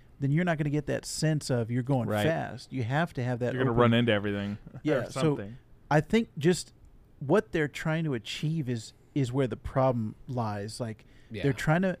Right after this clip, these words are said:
Speaker 1: achieve it being fast, but they're not evolving the gameplay to be something different because this is the exact same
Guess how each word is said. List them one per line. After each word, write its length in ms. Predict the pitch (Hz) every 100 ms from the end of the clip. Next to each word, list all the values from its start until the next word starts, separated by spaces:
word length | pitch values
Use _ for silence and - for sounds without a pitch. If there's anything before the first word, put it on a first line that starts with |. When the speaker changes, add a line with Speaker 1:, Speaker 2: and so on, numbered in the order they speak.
| -
Speaker 1:
achieve 520 | 151 - 156 143 131 -
it 280 | 160 - 139
being 260 | 135 131
fast, 760 | 110 - 175 190 127 110 120 - - - -
but 100 | 135
they're 120 | 170
not 200 | 170 175
evolving 520 | 160 123 147 165 156
the 80 | 135
gameplay 480 | 113 135 160 147 127
to 60 | 110
be 120 | 123
something 400 | - 139 120 110
different 360 | 113 147 - 123
because 360 | 120 143 127 - - - - -
this 260 | 220 269
is 140 | 202 147
the 140 | 156 -
exact 440 | 165 135 151 175 -
same 520 | 170 151 147 143